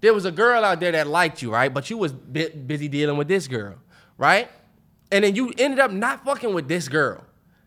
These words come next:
This girl done messaged you. She got your phone number. She done hit you. She tried to get you. She's being upfront about it. "Yo, I like you. I'm trying to whatever." And you end up going with shorty over here. Cool. But when,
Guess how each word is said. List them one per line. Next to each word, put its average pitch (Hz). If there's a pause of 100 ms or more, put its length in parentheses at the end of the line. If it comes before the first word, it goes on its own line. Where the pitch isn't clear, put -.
(240)
This 240
girl 247
done 151
messaged 240
you. 240
She 247
got 190
your 160
phone 254
number. 247
She 226
done 170
hit 226
you. 233 (360)
She 240
tried 202
to 160
get 233
you. 254
She's 220
being 160
upfront 208
about 240
it. 220
"Yo, 151
I 123
like 202
you. 208
I'm 190
trying 175
to 143
whatever." 214 (420)
And 208
you 254
end 233
up 208
going 180
with 170
shorty 170
over 165
here. 147 (640)
Cool. 269 (120)
But 190
when, 147